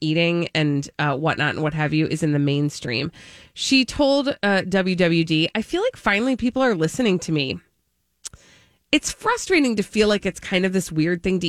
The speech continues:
eat organically or things that to me are pretty standard in self-care. So I think now it's become normal in a way, and I'm just happy that it's catching on." What does this remind you of?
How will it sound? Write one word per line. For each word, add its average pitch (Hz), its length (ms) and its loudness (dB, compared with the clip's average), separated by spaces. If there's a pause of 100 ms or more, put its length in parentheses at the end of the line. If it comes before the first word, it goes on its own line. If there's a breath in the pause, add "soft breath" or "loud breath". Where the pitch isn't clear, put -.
eat 165 100 -2
organically 165 800 0
or - 100 -2
things 175 420 -4 (120)
that - 280 -2
to - 140 -4
me 170 180 2
are 185 80 2
pretty 185 240 -2
standard 156 460 0
in 160 140 2
self-care. 147 640 -2 (400 loud breath)
So - 160 0
I 320 60 2
think 359 200 0
now 370 220 2
it's 339 160 -4
become 262 320 2
normal 202 360 2
in 170 80 2
a 175 60 2
way, 165 320 2
and 220 140 -2
I'm 285 100 0
just 370 200 -6
happy 277 300 0
that 233 120 4
it's 196 160 -4
catching 175 380 -2
on." 147 460 -2 (1200 soft breath)
What 233 180 4
does 381 160 0
this 196 240 0
remind 147 340 2
you 127 100 -4
of? - 360 -8